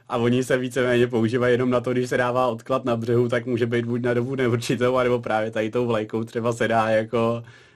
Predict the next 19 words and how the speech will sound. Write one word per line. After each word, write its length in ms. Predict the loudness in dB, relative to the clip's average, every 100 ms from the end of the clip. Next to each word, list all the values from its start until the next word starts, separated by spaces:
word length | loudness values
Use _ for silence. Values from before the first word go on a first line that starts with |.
| -2
dát 220 | 0 2
na 80 | 2
dobu 220 | 2 2
určitou 480 | -2 -2 -2 0 0
a 60 | 0
nikdy 300 | -2 -2 -2
se 140 | -2
nestane, 340 | -2 -2 -2 0
že 100 | -2
by 100 | -2
se 100 | -2
odkládalo 880 | -2 -2 -2 -2 -2 -2 -4 -6 -8 -8
určitě 460 | -10 -6 -4 -2
víc 180 | -4 -4
než 140 | -4 -4
na 100 | -6
tři 180 | -4
hodiny, 360 | -4 -2 -4
no. 60 | -6